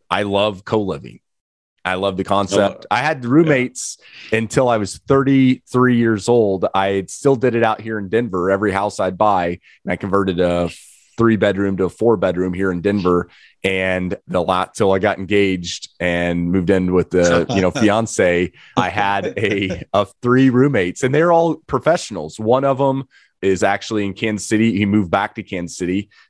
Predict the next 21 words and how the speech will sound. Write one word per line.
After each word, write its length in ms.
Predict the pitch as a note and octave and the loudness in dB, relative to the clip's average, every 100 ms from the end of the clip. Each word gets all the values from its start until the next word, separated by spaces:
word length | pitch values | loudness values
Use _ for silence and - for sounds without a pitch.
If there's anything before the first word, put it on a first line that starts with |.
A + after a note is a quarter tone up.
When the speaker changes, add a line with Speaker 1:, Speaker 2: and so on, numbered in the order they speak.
| - | -6
Speaker 1:
and 260 | F#2+ F#2 F#2 | -4 -2 -4
he 140 | G2 | 0
has, 460 | G2+ F#2 F#2 E2+ - | 0 0 -2 -6 -4
uh, 180 | F#2 F2+ | 0 0
Bark 420 | E2+ G2 G#2 - | 0 0 0 0
K, 420 | G2+ G2 A#2 - - | -2 0 0 -2 -4
Bark, 440 | F#2+ A2+ - - _ | 0 0 -2 -14 _
which 240 | G#2 F#2+ | -4 -2
is 140 | G2 F#2+ | -4 -4
a 60 | |
dog 340 | D#2+ F#2+ A2 G#2+ | 0 0 0 0
bar. 340 | B2 B2+ C3+ - | 2 2 0 -4
And 160 | F#2+ | -6
he's 440 | F2+ G2+ G2+ F#2 - | -4 -6 -6 -8 -4
now 280 | G2 G2+ G2 | -2 0 -4
expanding 580 | - - G2+ G2 G2+ | -6 -4 -2 -2 -2
into 240 | G2 F#2+ G#2 | -2 -2 -2
his, 140 | F2 | 0
like, 180 | G2 - | 0 -2
seventh 500 | - - G2+ G#2 - | -6 -2 -2 -4 -8
city. 460 | - A2 A#2 C#3 | -4 2 4 2